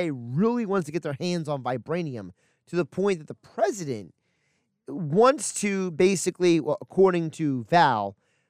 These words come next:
the president has told her and the U S Secretary of State, uh,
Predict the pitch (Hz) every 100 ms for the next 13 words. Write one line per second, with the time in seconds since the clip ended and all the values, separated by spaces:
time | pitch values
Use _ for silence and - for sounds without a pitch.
0 | _ _ - - - 247 359 277 226 196
1 | 175 - 151 175 160 - - 202 185 175
2 | 156 127 _ _ - 247 233 175 165 156
3 | _ _ _ _ _ 180 185 170 165 247
4 | 247 - 220 202 208 190 147 - - 226
5 | 196 170 - _ _ _ _ _ _ _
6 | _ _ _ 151 143 139